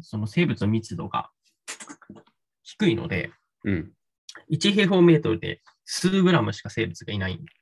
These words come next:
Speaker 2: 数グラム。
Speaker 1: 数グラムしかいない。
Speaker 2: はあ。
Speaker 1: ないんですけど、えー、そのクジラの骨の周りだと、
Speaker 2: うん。
Speaker 1: それがですね、えー、十キロぐらいになる。
Speaker 2: 十キロ。一平方メートルで十キロ。
Speaker 1: で、十キロ。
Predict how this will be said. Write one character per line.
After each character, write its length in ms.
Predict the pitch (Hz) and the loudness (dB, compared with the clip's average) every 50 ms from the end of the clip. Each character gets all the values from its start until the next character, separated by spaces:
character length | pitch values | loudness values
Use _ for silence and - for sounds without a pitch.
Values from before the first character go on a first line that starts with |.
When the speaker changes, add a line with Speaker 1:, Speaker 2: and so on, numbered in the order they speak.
| _ _ | _ _
Speaker 2:
数 560 | - - - - - 208 196 196 196 202 185 | -16 -14 -10 -4 0 4 6 6 6 8 8
グ 100 | 170 180 | 8 8
ラ 120 | 160 120 | 8 6
ム。 240 | 107 104 95 - - _ _ _ _ _ _ | 6 4 2 -2 -4 _ _ _ _ _ _
Speaker 1:
数 260 | - - 123 123 120 | -12 -6 -4 -2 0
グ 100 | 117 107 | 2 2
ラ 100 | - - | 0 0
ム 120 | - - | -4 -8
し 80 | - - | -8 -10
か 80 | - | -10
い 60 | - - | -8 -6
な 60 | 101 | -4
い。 20 | |
Speaker 2:
は 500 | 90 90 90 92 95 92 90 90 90 - | -2 0 0 2 2 2 0 -2 -4 -6
あ。 60 | - _ _ _ _ _ _ _ _ - - - - - - _ _ _ _ _ - | -12 _ _ _ _ _ _ _ _ -20 -20 -20 -20 -20 -20 _ _ _ _ _ 2
Speaker 1:
な 80 | 165 170 | 4 4
い 20 | |
ん 40 | 160 | 4
で 80 | - | 4
す 80 | 135 - | 2 -4
け 100 | - - | -4 0
ど、 280 | 165 175 151 - - - _ _ _ - | 2 2 2 0 -2 -8 _ _ _ -4
え 600 | 113 113 110 110 110 113 110 110 110 104 104 - | 0 2 2 2 2 0 -2 -4 -4 -4 -6 -8
ー、 40 | - | -6
そ 120 | - 143 131 | -6 -4 -4
の 80 | 131 | -4
ク 140 | - - 156 | -2 0 2
ジ 140 | 156 190 190 | 2 2 2
ラ 140 | 214 220 214 | 0 0 -2
の 80 | 202 | -2
骨 260 | 175 - 190 196 196 | -4 -4 -4 -2 -2
の 120 | 156 110 107 | -2 -4 -4
周 300 | 104 101 101 107 113 113 | -6 -6 -6 -4 -4 -4
り 300 | 113 113 113 113 113 _ _ _ _ _ _ _ _ _ _ _ _ _ - | -4 -6 -8 -8 -12 _ _ _ _ _ _ _ _ _ _ _ _ _ -16
だ 180 | 165 165 123 117 | -12 -8 -8 -4
と、 300 | - 160 156 113 110 - _ _ _ _ _ _ _ - | 0 0 2 0 0 -4 _ _ _ _ _ _ _ -12
Speaker 2:
う 80 | 107 98 | -8 -6
ん。 20 | |
Speaker 1:
そ 100 | 85 139 | -4 -4
れ 80 | 135 139 | -2 -2
が 120 | 139 117 | -2 -2
で 80 | 104 101 | -4 -6
す 120 | - - | -8 -6
ね、 260 | - - 85 - - _ _ _ _ _ _ _ _ _ _ _ - | -6 -6 -6 -8 -12 _ _ _ _ _ _ _ _ _ _ _ -10
え 760 | - - 101 - - - 170 - - - 170 - - - - - | -8 -6 -6 -4 -6 -6 -6 -8 -10 -12 -12 -14 -14 -12 -10 -2
ー、 20 | |
十 180 | 127 143 180 165 | 0 2 0 0
キ 140 | - - - | 0 -8 -8
ロ 120 | 113 - _ _ _ _ - | -8 -8 _ _ _ _ -6
ぐ 100 | 131 135 | -4 -4
ら 100 | - - | -4 -4
い 60 | - - - - - - 151 | -8 -12 -20 -16 -4 2 4
に 60 | 165 | 6
な 80 | 160 202 | 6 6
る。 100 | 220 220 | 6 4
Speaker 2:
十 100 | - - | 2 -2
キ 140 | - - 110 | -2 -2 -2
ロ。 220 | 82 67 - - - | -2 -2 -6 -8 -4
一 260 | - 135 - 190 196 | -4 -2 2 4 4
平 260 | 190 - 196 185 185 190 | 4 4 4 4 4 2
方 240 | 190 190 185 185 | 4 4 4 4
メ 160 | 180 190 185 165 | 4 4 2 2
ー 60 | - | 2
ト 120 | - 110 | 0 0
ル 80 | 104 101 | 2 2
で 120 | 113 117 | 2 0
十 200 | 104 - 139 160 | 0 0 -2 -2
キ 240 | - - - 196 165 | -2 -2 0 0 2
ロ。 40 | 139 | 4
Speaker 1:
で、 20 | |
十 100 | 156 165 | 4 2
キ 180 | 160 - 156 123 | 2 2 -4 -4
ロ。 200 | 90 87 - | -4 -4 -6